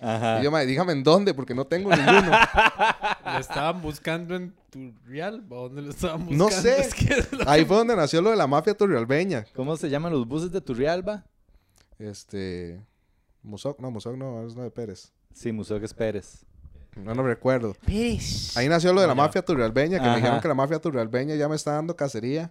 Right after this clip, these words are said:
Speaker 1: Pero eso sí fue cierto.
Speaker 2: Eso sí fue cierto.
Speaker 1: La mafia
Speaker 2: La
Speaker 1: turrialbeña.
Speaker 2: mafia turrialbeña. Ay, yo no contesté ninguno de esos mensajes,
Speaker 1: Ajá.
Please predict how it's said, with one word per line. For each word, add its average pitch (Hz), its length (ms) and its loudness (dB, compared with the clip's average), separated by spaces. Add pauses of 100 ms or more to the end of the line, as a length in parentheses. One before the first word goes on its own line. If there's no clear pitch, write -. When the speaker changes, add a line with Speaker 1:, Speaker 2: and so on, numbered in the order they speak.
Speaker 1:
Pero 123 200 0
eso 143 120 -6
sí 160 120 -4
fue 165 160 -4
cierto. 185 420 -2
Speaker 2:
Eso 127 120 -2
sí 147 100 -4
fue 143 100 -6
cierto. 135 420 -10
Speaker 1:
La 113 200 -2
mafia 127 500 -2
Speaker 2:
La - 80 -12
Speaker 1:
turrialbeña. 117 440 -4
Speaker 2:
mafia 110 180 0
turrialbeña. 123 680 -2 (920)
Ay, 160 180 2
yo 139 120 2
no 170 100 2
contesté 156 380 0
ninguno 170 320 0
de 175 40 0
esos 175 140 -2
mensajes, 127 380 2
Speaker 1:
Ajá. 127 100 -2